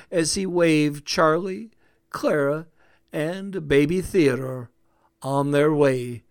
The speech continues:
<laughs> with all expedient haste. As Charlie had hoped,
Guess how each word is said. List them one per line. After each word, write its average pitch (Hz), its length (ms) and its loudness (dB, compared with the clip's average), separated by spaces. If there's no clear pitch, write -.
<laughs> - 420 -6
with 147 260 2
all 135 480 4
expedient 131 800 -2
haste. 117 560 -4
As 185 220 -8
Charlie 220 460 -4
had 143 200 -2
hoped, - 460 -10